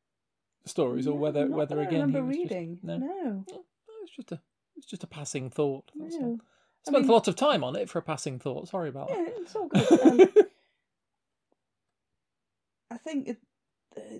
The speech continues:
Speaker 2: it kind of brings to mind, there's a painting called The Wild Hunt of Odin, which
Speaker 1: Mm.
Speaker 2: was done in eighteen seventy-two, I think.
Speaker 1: Okay.
Speaker 2: And it's quite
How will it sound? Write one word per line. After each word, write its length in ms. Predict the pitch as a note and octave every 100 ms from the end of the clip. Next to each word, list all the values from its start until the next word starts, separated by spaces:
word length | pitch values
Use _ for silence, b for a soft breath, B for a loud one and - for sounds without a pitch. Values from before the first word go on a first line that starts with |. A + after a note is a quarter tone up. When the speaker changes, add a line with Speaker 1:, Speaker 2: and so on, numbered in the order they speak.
| -
Speaker 2:
it 200 | B3 A#3
kind 260 | - C4 D4
of 80 | B3
brings 300 | C4+ B3 -
to 100 | -
mind, 340 | A3+ A3+ G#3+ G3
there's 200 | G#3+ G#3
a 40 |
painting 760 | G#3 - B3 B3 A#3+ G#3 E3+ D3
called 280 | - F3+ F3
The 60 |
Wild 360 | E3+ F#3+ F#3 F3
Hunt 200 | F#3+ -
of 100 | E3+
Odin, 460 | F3+ F3+ C#3+ E3 - _
which 180 | - G3
Speaker 1:
Mm. 40 |
Speaker 2:
was 100 | D3+ -
done 180 | G3
in 200 | F3+ F3 -
eighteen 400 | F#3 F3+ F#3 E3
seventy-two, 1900 | - - - - - - - F3+ E3+ E3+ - E3+ E3+ _ - G#3 A3 C#4 D4+ _ _ _ _ _ _ _ -
I 60 | G#3+
think. 320 | - B3 B3+ - -
Speaker 1:
Okay. 260 | E3+ E3+ G3+ _ _ _ _ _ _ _
Speaker 2:
And 140 | A3+ A#3+
it's 220 | - -
quite 600 | - - A3 B3+ C#4